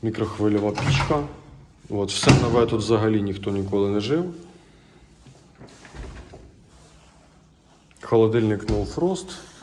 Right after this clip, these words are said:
Підсвітка, вона в-, вим-, вмикається, вимикається, можна її регулювати. А ця навіть кольором, е, регулюється. От, столик. Тут обов'язково треба буде поставити диван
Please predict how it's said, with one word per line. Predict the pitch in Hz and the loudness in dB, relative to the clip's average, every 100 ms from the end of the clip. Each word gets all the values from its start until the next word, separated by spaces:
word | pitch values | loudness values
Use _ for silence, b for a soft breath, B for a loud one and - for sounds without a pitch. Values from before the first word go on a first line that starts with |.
| B B B B B B - | B B B B B B -14
Підсвітка, | - 131 - 190 - | -10 -8 -6 -6 0
вона | 135 131 | 2 2
в-, | 127 - | 0 -6
вим-, | 113 127 | -4 -4
вмикається, | 120 135 143 170 160 151 127 | -2 -4 0 2 2 2 -2
вимикається, | 117 123 131 151 147 127 127 - 113 104 101 | -2 -2 -2 -2 -2 -2 -4 -2 0 0 0
можна | 95 98 107 101 104 | 0 -2 -2 -2 -2
її | 104 | 0
регулювати. | 101 98 104 95 92 - | 0 -2 -2 0 -2 -2
А | 95 | -6
ця | 92 123 | -2 -2
навіть | 104 98 - B B B B - | -2 -4 -8 B B B B -12
кольором, | - 110 101 95 92 | -2 0 2 0 -2
е, | 85 92 95 95 | -4 -4 -4 -2
регулюється. | 101 104 139 175 143 - 127 117 - - - - - - - - - - - - - - | 0 0 2 4 4 2 -4 -4 -10 -20 -20 -20 -20 -20 -20 -20 -20 -20 -20 -20 -20 -14
От, | 90 - | -14 -14
столик. | - 131 156 135 - - - B B B B B B - - - | -8 -4 -4 -6 -10 -18 -20 B B B B B B -20 -20 -4
Тут | 180 147 | -2 2
обов'язково | 131 131 127 - 131 117 | 4 4 4 2 2 4
треба | 117 107 | 6 6
буде | 110 110 | 4 4
поставити | 110 117 107 107 113 | 2 2 4 2 0
диван | 127 151 185 190 180 | 2 2 2 2 -2